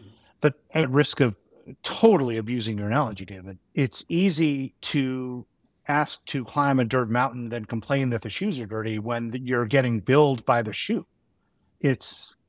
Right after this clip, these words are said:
you have to keep in mind that, a-, and b-, by the way, and I'm not really railing against the billable hour here. I've done that before, <clears throat> but it's more that both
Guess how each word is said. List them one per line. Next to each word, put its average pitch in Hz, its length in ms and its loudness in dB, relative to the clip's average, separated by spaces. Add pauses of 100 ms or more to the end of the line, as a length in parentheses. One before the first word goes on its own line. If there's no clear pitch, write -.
(140)
you 147 180 -4
have 170 300 0
to 151 80 -4
keep - 300 0
in 131 120 4
mind 127 600 2
that, 120 360 -4 (520)
a-, 160 40 0
and 165 300 2
b-, 160 60 -4
by 185 200 2
the 185 60 -2
way, 170 120 2
and 151 180 -2
I'm 160 100 2
not 175 240 0
really 165 260 4
railing 139 420 2
against 123 400 -10
the 117 120 -4
billable 117 560 -4
hour 104 380 -8
here. 101 460 -14
I've 117 140 -16 (600)
done 110 140 -6
that 101 120 -10
before, 131 400 -2 (360)
<clears throat> - 380 -20
but 170 120 2
it's - 260 -4
more 185 260 0
that 143 220 0 (580)
both 196 420 4